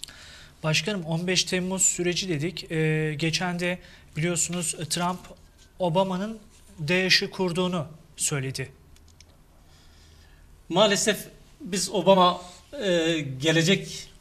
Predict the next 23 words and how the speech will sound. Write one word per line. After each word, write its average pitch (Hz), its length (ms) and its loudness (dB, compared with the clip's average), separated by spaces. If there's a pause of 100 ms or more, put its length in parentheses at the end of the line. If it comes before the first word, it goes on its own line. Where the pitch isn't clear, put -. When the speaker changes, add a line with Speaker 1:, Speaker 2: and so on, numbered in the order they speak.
(120)
Speaker 2:
daha 165 200 8
iyi 180 320 -2
işler 160 360 -2 (200)
yapacağına 147 580 -2
inanıyorduk 143 680 -2 (520)
ve 151 260 -2
bir 165 120 -4
Müslüman, 175 680 2 (680)
e, 143 300 -6 (280)
Hüseyin 165 680 0
diye, 143 220 2
Speaker 1:
Evet, 139 260 -2
evet. 135 380 -8 (140)
Speaker 2:
e, 143 120 -6
Speaker 1:
İsmi. 143 240 0
Speaker 2:
hep 156 120 -2
içimizde 175 720 0 (320)
ümmettendir 175 760 6 (320)
diye, 143 420 0 (600)
e, 139 400 -4 (220)
bekledik 165 600 0
ama 180 420 0 (280)
dönemi 160 420 2